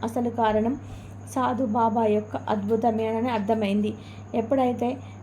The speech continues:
బస్సులో నుండి సాధు బాబాను అవమానించి బయటకు నెట్టివేశారో ఆ తర్వాత బస్సు చెడిపోయింది. అందుకే ఈ విధంగా జరిగిందని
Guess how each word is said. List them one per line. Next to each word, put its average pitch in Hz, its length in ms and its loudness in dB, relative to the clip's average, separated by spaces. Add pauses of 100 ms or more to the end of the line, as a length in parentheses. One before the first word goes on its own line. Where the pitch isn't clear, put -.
బస్సులో 247 500 2
నుండి 233 340 2
సాధు 233 440 0
బాబాను 220 560 2
అవమానించి 226 640 0 (420)
బయటకు 240 400 2
నెట్టివేశారో 220 680 0 (400)
ఆ 233 140 2
తర్వాత 220 440 2
బస్సు 220 460 0
చెడిపోయింది. 202 480 0 (420)
అందుకే 254 380 2
ఈ 233 160 0
విధంగా 220 300 0
జరిగిందని 214 560 4